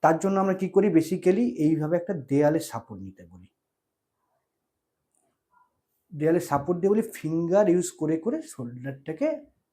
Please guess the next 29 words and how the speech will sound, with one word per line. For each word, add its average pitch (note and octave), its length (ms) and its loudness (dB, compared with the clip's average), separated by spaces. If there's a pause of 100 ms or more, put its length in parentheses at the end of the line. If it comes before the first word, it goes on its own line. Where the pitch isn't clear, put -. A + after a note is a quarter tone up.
(240)
হাত - 240 -18
তুলতে, - 360 -6 (600)
এতে C3+ 180 -4
করে E3 160 0
হাতটা - 380 -8
তুলতে G#2+ 380 -12
পারে। - 260 -18 (1000)
একইভাবে F#3 460 2
যে F#3+ 100 2
আমাদের F#3 240 4
এই F#3 340 0
যে G3+ 120 0
সামনের F3+ 480 -2
দিক G3+ 220 -10
থেকে - 140 -10
যেটা F#3 180 0
উঠছিল E3 420 0
না, D#3 280 -4
তার C#3+ 160 4
জন্য F3 160 -2
পেশেন্টকে D#3 440 -6
আমরা E3+ 160 -2 (200)
টার্ন C3+ 220 2
করিয়ে F#2 320 -12
দিই F2+ 180 -20 (540)
এইভাবে, G#2+ 420 0 (1000)
দিয়ে E3 440 2
হাতটাকে B2 460 -8
তোলা G2 380 -10